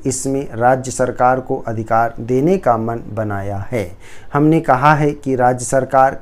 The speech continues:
खनन की नीति के लिए अपने नियम बना ले और अपनी योजना बना ले। अब स्वीकृति के लिए उसको कहीं नहीं जाना पड़ेगा। इस प्रकार से भ्रष्टाचार को रोकने का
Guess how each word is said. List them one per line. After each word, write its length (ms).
खनन 320
की 280
नीति 380
के 220
लिए 360
अपने 360
नियम 360
बना 300
ले 240
और 300
अपनी 400
योजना 520
बना 340
ले। 260
अब 240
स्वीकृति 580
के 180
लिए 340
उसको 400
कहीं 320
नहीं 320
जाना 380
पड़ेगा। 560
इस 140
प्रकार 400
से 200
भ्रष्टाचार 720
को 280
रोकने 420
का 220